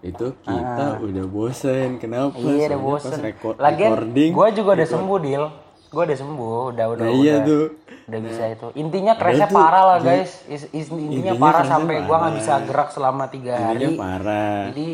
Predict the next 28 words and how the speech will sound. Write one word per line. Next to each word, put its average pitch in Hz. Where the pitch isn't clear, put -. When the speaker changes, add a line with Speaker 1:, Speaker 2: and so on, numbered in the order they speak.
Speaker 2:
makanya 135
kita 143
nggak 135
bisa 123
rekaman 120
waktu 127
itu 113
buat 117
minggu 117
lalu. 113
Jadi 120
ya 120
mohon 107
maaf. 110
Waktu 113
itu 131
bisa 120
yang 123
sebelum 117
Lebaran 113
doang, 127
itu 123
pun 123
masih 135
agak-agak 117
sakit 131
gua 120
gitu. 104